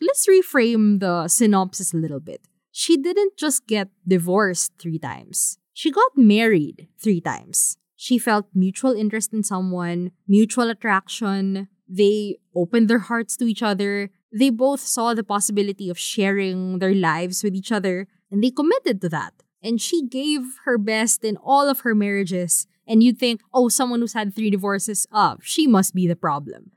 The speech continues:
right? She's the common denominator here."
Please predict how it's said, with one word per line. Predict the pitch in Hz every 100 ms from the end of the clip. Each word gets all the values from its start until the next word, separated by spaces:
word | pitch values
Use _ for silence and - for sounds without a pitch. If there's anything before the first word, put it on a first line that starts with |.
| -
right? | 214 202 208
She's | 403 320
the | 208
common | - 208 190 185
denominator | 170 175 226 202 165 156
here." | 147 156 143 151